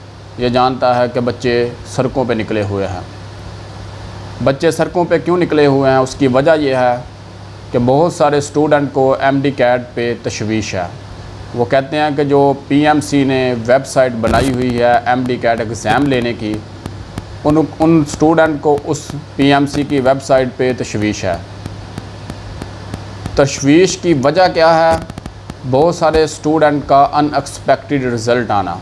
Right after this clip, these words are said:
जैसे कि बहुत सारे टॉपर student हैं और बहुत सारी वीडियो social media पे भी viral हो रही हैं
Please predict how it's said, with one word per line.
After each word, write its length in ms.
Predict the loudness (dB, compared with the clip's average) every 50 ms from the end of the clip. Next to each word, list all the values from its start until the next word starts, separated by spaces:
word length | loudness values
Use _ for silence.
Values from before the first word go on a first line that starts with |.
| -12 -16 -16 -10 -2 0
जैसे 260 | 2 2 2 0 -2
कि 120 | -2 0 2
बहुत 240 | 4 4 2 2 4
सारे 240 | 2 2 4 2 2
टॉपर 320 | 2 2 2 4 2 0 0
student 480 | 0 0 0 2 4 2 2 0 0
हैं 220 | 0 0 0 0 -6 -10 -16 -18 -18 -18 -18 -18 -18 -12 -4 0
और 160 | 2 4 4 4
बहुत 260 | 4 4 4 2 2
सारी 200 | 2 2 2 2 2
वीडियो 320 | 2 2 4 4 4 4 2
social 360 | 2 -2 -2 0 -2 -2 0 0
media 280 | 0 2 2 4 2 2
पे 140 | 4 2 0
भी 180 | 2 2 0 2
viral 360 | 4 4 4 4 4 2 0 0
हो 160 | 0 0 0
रही 260 | 0 -2 -2 -4 -4
हैं 200 | -2 -2 -2 -4